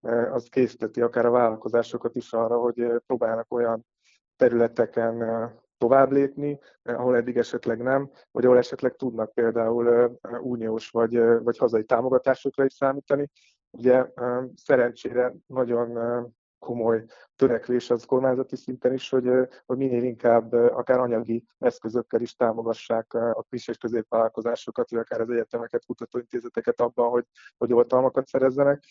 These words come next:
És az Eu-, Európai Uniós törekvésekből is egyértelműen látszik azt, hogy ez lehet egy olyan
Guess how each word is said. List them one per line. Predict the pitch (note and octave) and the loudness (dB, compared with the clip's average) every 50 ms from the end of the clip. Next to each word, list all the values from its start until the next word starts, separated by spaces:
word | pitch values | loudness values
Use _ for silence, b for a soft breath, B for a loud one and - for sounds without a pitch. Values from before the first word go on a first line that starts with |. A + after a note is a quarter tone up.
| b b b - | b b b -16
És | - - | -8 -4
az | C#3 A#2+ | -2 0
Eu-, | B2 C#3+ C3 C#3 C3+ | 0 2 2 0 2
Európai | C3+ C3 C3 B2+ A#2 - B2+ B2 | 2 2 2 2 2 0 -2 -2
Uniós | B2 A#2+ A#2+ A#2+ A2+ - | 0 0 -2 -2 -2 -2
törekvésekből | - B2+ A#2+ A2+ - - A#2 A#2 - - B2 A#2+ A#2+ A#2 | 0 2 2 2 2 0 -10 -8 -2 -2 0 0 0 -2
is | A#2 - C3 | -2 0 -2
egyértelműen | B2+ A2 G#2 A2+ A2 A2 - A#2+ A#2 A#2 A2+ A2+ | -2 -2 0 -2 -2 0 -2 -2 -2 0 -2 -2
látszik | A2+ A2+ A2 - - A2+ - | -2 -4 -4 -6 -10 -8 -4
azt, | B2 A#2 - - | -4 -4 -4 -4
hogy | B2+ A#2+ B2 | -6 -4 -2
ez | B2+ A#2 A2 | -4 -4 -4
lehet | A#2 A#2 A#2 A#2 A2+ - | -4 -4 -2 -2 -2 -4
egy | B2 A#2 A#2 | -6 -8 -8
olyan | A#2 A#2+ A#2 A2+ | -10 -10 -12 -12